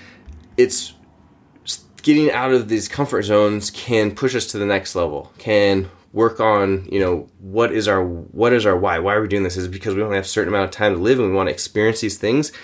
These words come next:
And for me, a lot of that is what comes up. It's like,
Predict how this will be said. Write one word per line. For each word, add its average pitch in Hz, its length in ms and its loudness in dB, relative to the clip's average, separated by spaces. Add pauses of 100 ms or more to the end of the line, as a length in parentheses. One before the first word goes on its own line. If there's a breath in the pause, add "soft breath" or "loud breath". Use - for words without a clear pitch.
(180 loud breath)
And 101 120 -2
for 110 120 0
me, 127 140 6
a 175 80 6
lot 107 220 -2
of 95 120 -4
that 104 180 2
is 92 160 -2
what - 160 -4
comes 87 260 -2
up. 143 140 4
It's 101 140 -2
like, 92 240 0